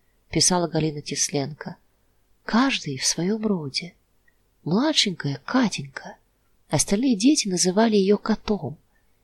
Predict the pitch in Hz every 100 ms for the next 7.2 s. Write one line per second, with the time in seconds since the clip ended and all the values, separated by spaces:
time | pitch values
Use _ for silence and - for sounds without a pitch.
0 | _ - 160 180 220 208 240 247 233 226
1 | - 240 - 240 226 - - 240 220 214
2 | - 214 - _ - - 151 185 202 226
3 | 208 - 196 202 202 202 - - 285 214
4 | 147 - - 190 202 180 170 165 175 254
5 | 285 - - 151 - - _ 185 - 190
6 | - 220 220 202 196 - 180 170 - -
7 | -